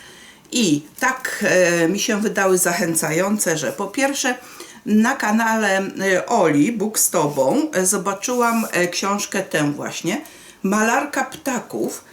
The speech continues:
napisaną przez, e, Melisę Ashley. Londyn,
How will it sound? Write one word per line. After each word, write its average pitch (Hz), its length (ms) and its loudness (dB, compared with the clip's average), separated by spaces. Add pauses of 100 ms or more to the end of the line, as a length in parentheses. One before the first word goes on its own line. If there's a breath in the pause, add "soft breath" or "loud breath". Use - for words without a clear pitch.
(340 loud breath)
napisaną 220 1040 0
przez, 208 680 0
e, 180 480 6
Melisę 208 960 2
Ashley. 151 680 0 (720 loud breath)
Londyn, 220 600 4